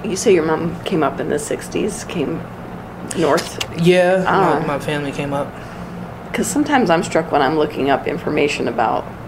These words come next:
Speaker 1: there'll be current debates happening or forums, and some of these issues will come up in a, you know, in a big way. And I'll look in our library over things, and some of these conversations almost verbatim have happened ten years ago, twenty years ago.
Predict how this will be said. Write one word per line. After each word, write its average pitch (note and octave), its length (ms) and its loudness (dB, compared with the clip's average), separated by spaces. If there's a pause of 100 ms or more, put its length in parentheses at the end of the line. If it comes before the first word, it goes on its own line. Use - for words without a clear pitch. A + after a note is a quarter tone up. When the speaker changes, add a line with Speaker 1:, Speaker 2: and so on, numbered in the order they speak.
(140)
Speaker 1:
there'll E3 140 0
be D3 140 -2
current D#3 300 0
debates - 360 2
happening A#2 460 -2
or B2+ 100 0
forums, A#2+ 600 -2
and B2 200 0
some C#3 180 -2
of C3 60 2
these D3 160 -2
issues A2+ 300 0
will - 80 -4
come - 220 -4
up - 180 -2
in A2 140 2
a, A2+ 120 2 (320)
you B2 80 -4
know, G2+ 240 -4 (420)
in D3+ 140 2
a B2+ 40 4
big C3+ 220 4
way. - 360 0 (600)
And D#3+ 120 0
I'll F3 160 4
look F#3 160 0
in D#3 80 0
our C3 120 4
library C#3 540 4
over A2+ 200 0
things, - 460 -4 (200)
and F3 120 -2
some B3+ 140 4
of B3+ 40 8
these F#3+ 140 4
conversations C3 920 -4 (420)
almost D3 440 -2 (360)
verbatim A#2 440 2
have - 180 -2
happened G2+ 460 -2 (140)
ten A#2+ 200 -2
years F#2+ 240 -4
ago, - 360 -4
twenty - 320 -2
years - 240 -4
ago. - 320 0